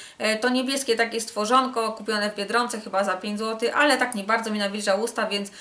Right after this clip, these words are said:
pogodziłam się znów z chapstickiem, zdradziłam go tylko raz i teraz już jest mój, no ale mówię, to tylko tak na zakończenie, za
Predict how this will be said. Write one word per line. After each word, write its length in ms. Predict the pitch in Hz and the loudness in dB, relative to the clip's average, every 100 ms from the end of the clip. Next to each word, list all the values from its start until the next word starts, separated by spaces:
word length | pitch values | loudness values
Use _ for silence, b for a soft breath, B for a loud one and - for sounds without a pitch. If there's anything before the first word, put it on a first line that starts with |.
| B - | B 2
pogodziłam 560 | 277 254 220 247 233 233 | 4 4 4 4 4 2
się 140 | 202 | -6
znów 220 | 208 214 | -4 -4
z 80 | - | 0
chapstickiem, 500 | 202 202 247 233 220 | 0 0 -4 -2 -2
zdradziłam 600 | 208 190 190 233 214 196 | 0 0 2 4 4 4
go 240 | 190 202 B B _ | 4 4 B B _
tylko 680 | - 202 208 - 202 196 - - | -6 -4 -4 2 2 2 -4 -4
raz 380 | 190 185 185 240 | 2 2 2 -6
i 60 | |
teraz 340 | 254 233 208 190 | 0 4 4 0
już 160 | 170 | -6
jest 160 | 196 - | -6 -4
mój, 200 | 262 226 | -2 2
no 80 | 202 | 4
ale 200 | 202 196 | 4 0
mówię, 220 | 175 196 | -2 2
to 120 | 294 | 4
tylko 240 | 254 220 | 4 0
tak 180 | 208 196 | 0 0
na 100 | 208 | -2
zakończenie, 640 | 190 185 175 202 220 208 | -2 -2 -4 -4 -2 -2
za 260 | 208 262 | 4 4